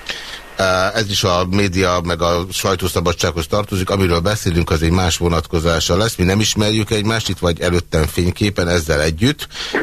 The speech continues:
Ö, Blick, kétezertizennégy, kilencedik hó kilencedike. Először légy szíves, arra válaszoljál, aztán,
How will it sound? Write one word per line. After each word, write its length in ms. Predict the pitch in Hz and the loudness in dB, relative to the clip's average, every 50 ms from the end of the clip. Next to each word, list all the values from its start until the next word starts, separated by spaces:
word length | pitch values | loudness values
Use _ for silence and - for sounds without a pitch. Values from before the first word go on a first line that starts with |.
| - - - | -2 -4 -2
Ö, 60 | - 90 87 85 85 85 85 85 85 85 85 85 85 85 82 82 85 85 90 90 - - | 0 0 2 2 2 2 2 2 0 0 2 2 0 0 0 0 -2 -4 -4 -6 -4 -4
Blick, 520 | 113 92 80 87 110 160 - - - - - - - - - - - - - - | -2 0 0 0 0 0 -2 -6 -6 -8 -10 -16 -20 -20 -20 -20 -20 -20 -16 -4
kétezertizennégy, 960 | - 117 107 - - 104 87 98 92 - - 107 92 92 87 85 90 104 98 - | -2 -2 0 0 0 0 2 0 0 0 0 0 2 2 2 2 2 0 0 0
kilencedik 560 | - - 107 92 87 82 - 98 82 82 80 | 0 0 2 2 0 0 0 -2 -2 -2 -4
hó 220 | - - 78 76 78 | -4 -4 -4 -4 -4
kilencedike. 1080 | - - 104 101 107 104 101 - - - 107 101 107 113 - - 107 104 101 104 101 - - - - - | -2 0 2 2 2 2 0 0 -2 -2 0 0 -2 -2 -2 0 0 0 0 0 -2 -6 -12 -20 -6 -2
Először 360 | - 117 160 175 - - 95 | 0 0 0 0 0 0 0
légy 160 | 98 117 123 | 0 0 0
szíves, 160 | - 95 82 - | 0 -2 -2 0
arra 260 | - 101 107 104 92 | 0 0 0 2 2
válaszoljál, 760 | 92 92 98 101 92 - - 95 92 87 87 87 85 82 87 | 2 2 2 0 0 0 0 0 0 2 2 2 2 0 0
aztán, 380 | - 82 85 - 95 82 80 | -2 -2 -2 0 0 -2 -2